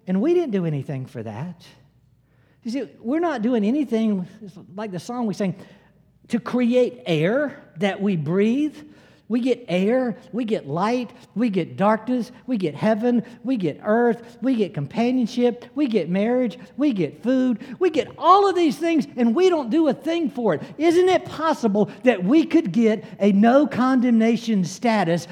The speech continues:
and not do anything for it? You see, it's possible because God is a giver to people who don't have to perform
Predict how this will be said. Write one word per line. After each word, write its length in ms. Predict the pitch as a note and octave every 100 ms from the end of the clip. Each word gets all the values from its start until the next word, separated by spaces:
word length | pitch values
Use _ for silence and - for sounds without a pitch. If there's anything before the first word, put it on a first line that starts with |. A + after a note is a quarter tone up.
| -
and 180 | F3+ F#3
not 320 | G3 F#3+ E3
do 360 | F3+ G#3+ F3 F3 -
anything 720 | G3+ F#3+ E3+ D3+ E3 D3 C#3 - -
for 340 | - D#3+ B2
it? 220 | G#2+ - - - _ _ _ _ _ _ _ _ _ _ _ _ _ _ _ _ _ _ -
You 60 | D3+
see, 220 | G#3 G3+
it's 180 | - -
possible 640 | - G#3 - - _ _ _ _ _ _ _ _ _ _ _ _ _ _ _ -
because 240 | F3 D#3+
God 600 | - F3 F#3+ G3 F#3 D3+ - _ _ _ _ -
is 160 | F3
a 120 | F3 D#3+
giver 580 | B2+ G3 C#3 G#2 - - _ _ _ _ _ _ _ _ _ _ _ _ _
to 120 | G3
people 420 | - A#3+ B3 G#3+
who 160 | F3 G3
don't 320 | C#3 G3+ B3
have 260 | - G#3+ -
to 120 | G3+
perform 840 | - E3+ - A3 A3 F3 D3 D3+